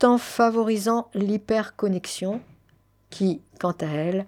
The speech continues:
accentue ces deux problématiques. Pour se passer de Pronote, le collectif Colline propose sur son site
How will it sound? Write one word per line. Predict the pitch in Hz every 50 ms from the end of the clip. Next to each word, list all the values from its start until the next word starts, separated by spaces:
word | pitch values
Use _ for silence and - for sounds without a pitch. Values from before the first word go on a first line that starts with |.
| - - - - - - - -
accentue | - 196 - - - 180 180 - - 233 226
ces | - - - 160
deux | 156 156 180 202 214
problématiques. | 214 214 - - 180 180 175 165 156 151 151 - - - - - - - - - _ _ _ _ _ _ _ _ _ _ _ _ _ _ _ _ _ - _ _ - - - - - - - - - - _ _ _ _ _ _
Pour | - 349 359 -
se | - - 208
passer | 185 - 220 233 - - 311
de | 262 196
Pronote, | 170 - - - 165 160 160 147 143 143 170 - _ - - _ _ _ _ - -
le | 180 180 175 185 185 185
collectif | 185 - - 269 233 233 226 - - - - 247 247 - - - - _ _
Colline | - 254 240 190 160 156 160 175 196 208 226 240 - - - - - - _
propose | - - 240 240 247 - 277 277 262
sur | - - 190 170 -
son | - - 170 165
site | 165 - - - - 202 233 240 - - -